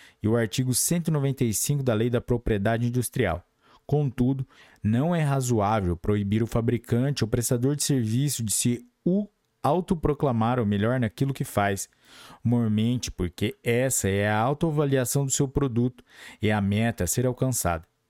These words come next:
ainda mais quando não há nenhuma mensagem depreciativa no tocante aos seus concorrentes.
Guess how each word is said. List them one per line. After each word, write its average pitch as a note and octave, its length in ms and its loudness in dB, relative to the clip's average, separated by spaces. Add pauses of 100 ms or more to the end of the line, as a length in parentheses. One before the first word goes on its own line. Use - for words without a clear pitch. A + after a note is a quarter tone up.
(260)
ainda A#2+ 360 2
mais B2+ 220 0
quando C3 300 0
não A#2+ 220 2
há B2+ 80 0
nenhuma B2+ 500 2
mensagem A2+ 600 0
depreciativa A2+ 800 0
no C#3+ 100 0
tocante D3+ 540 0
aos B2+ 100 0
seus D3+ 240 0
concorrentes. B2 800 -2